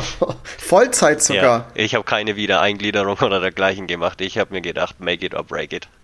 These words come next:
Speaker 1: Wow, okay, krass.
Speaker 2: <laughs> Und bin dann einfach rein und hab meinen Stiefel halt wieder durchgezogen. Nach wie vor unter dieser <laughs> asozialen Geschäftsführung.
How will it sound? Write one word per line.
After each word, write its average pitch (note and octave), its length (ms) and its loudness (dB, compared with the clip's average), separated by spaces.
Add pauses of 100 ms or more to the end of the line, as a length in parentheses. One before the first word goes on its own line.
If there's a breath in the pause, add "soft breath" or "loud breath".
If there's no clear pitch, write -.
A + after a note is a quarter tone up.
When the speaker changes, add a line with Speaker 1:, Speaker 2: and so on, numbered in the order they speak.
(160)
Speaker 1:
Wow, C3 520 4
okay, B2+ 300 0
krass. A#2 400 0
Speaker 2:
<laughs> - 20 -10
Und G#2+ 160 -2
bin B2+ 120 4
dann A#2+ 120 4
einfach G#2 360 2
rein G#2 220 4
und G2+ 120 -6
hab G2+ 160 -4
meinen F2+ 280 -4
Stiefel G2 400 -2
halt G2 160 -2
wieder F#2 180 -4
durchgezogen. G2 640 -8 (1300 loud breath)
Nach B2 220 2
wie B2+ 80 4
vor B2 220 4
unter A2+ 180 4
dieser G#2+ 320 0
<laughs> A#2 60 4
asozialen D#3 760 2
Geschäftsführung. G#2 1000 -2